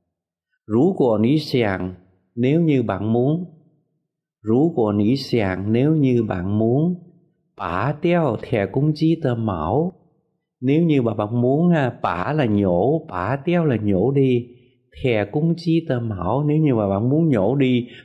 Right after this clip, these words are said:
một sợi lông của một cái con gà thép này,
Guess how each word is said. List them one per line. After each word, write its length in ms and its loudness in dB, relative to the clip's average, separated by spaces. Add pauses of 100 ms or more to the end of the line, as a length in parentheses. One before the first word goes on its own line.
một 160 -2
sợi 240 0
lông 460 0
của 440 0
một 140 -8
cái 140 -4
con 160 -2
gà 160 0
thép 280 -2
này, 300 0